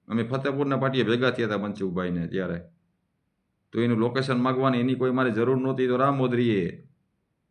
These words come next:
તો રામોદ છેટું નથી અહીંથી કોઈ. કોઈ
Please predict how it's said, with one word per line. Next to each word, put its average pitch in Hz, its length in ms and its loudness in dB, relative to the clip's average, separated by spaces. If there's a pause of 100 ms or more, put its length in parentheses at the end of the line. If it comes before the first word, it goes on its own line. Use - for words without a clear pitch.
(340)
તો 101 100 -6
રામોદ 127 320 2
છેટું 135 280 0
નથી 127 220 -2
અહીંથી 98 240 -2
કોઈ. 85 340 -6 (1600)
કોઈ 165 220 4